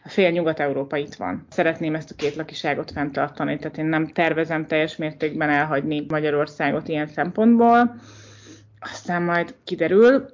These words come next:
terveim között szerepel megtanulni jól spanyolul, és az egy következő lépcső lesz, hogy, hogy akkor, akkor már lehet a munkában is ezt alkalmazni, de jelen pillanatban még munkaszempontból egyértelműen Magyarország a,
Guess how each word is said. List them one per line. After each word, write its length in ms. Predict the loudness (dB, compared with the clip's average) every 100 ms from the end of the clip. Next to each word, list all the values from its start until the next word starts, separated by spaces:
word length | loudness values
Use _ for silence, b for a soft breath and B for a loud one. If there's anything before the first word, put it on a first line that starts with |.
| -2
terveim 400 | 0 2 0 -2
között 300 | -4 -4 -4
szerepel 380 | -4 -2 -4
megtanulni 560 | -4 -6 -6 -6 -4 -2
jól 200 | 0 -2
spanyolul, 760 | -2 -4 -2 2 4 4 2 -4
és 160 | -8
az 180 | -6 -4
egy 180 | -6 -6
következő 540 | -4 -4 -4 -8 -4
lépcső 400 | -4 -4 -6 -6
lesz, 280 | -2 -4 -4
hogy, 420 | -6 -6 -6 -6 -6 -10 -10
hogy 120 | -12 -12
akkor, 520 | -16 _ -2 -2 -2
akkor 260 | -8 -8 -4
már 280 | -2 -2 -4
lehet 240 | -8 -6
a 260 | -2 -2 -2
munkában 540 | -6 -8 -4 -4 -2 -6
is 180 | -6
ezt 320 | -6 -8 -6 -2
alkalmazni, 640 | -2 0 0 0 0 0
de 120 | 2
jelen 320 | 4 2 0
pillanatban 560 | -4 -4 -2 -4 -4 -4
még 300 | -4 -4 -6
munkaszempontból 1160 | -6 -6 -6 -6 -6 -4 -4 0 0 0 -2 -4
egyértelműen 640 | -6 -4 -4 -4 -4 -2
Magyarország 680 | -2 -2 0 -2 -4 -6 -4
a, 220 | -4 -6